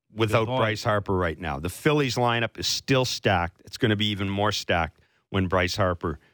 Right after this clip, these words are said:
Speaker 1: joins the lineup. Ben Davis is a Phillies T V analyst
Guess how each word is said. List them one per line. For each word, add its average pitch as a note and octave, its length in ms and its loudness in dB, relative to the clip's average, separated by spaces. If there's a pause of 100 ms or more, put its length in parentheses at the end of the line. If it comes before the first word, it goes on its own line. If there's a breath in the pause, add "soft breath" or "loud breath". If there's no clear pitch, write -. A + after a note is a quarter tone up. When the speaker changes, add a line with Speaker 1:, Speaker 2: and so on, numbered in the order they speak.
(240)
Speaker 1:
joins F2 460 0
the G2+ 100 -2
lineup. F2+ 460 2
Ben C3+ 240 2
Davis B2 400 -2
is F#2+ 100 -4
a F#2 60 -2
Phillies G2 420 0
T G2+ 220 0
V F#2 160 0
analyst C3+ 520 -2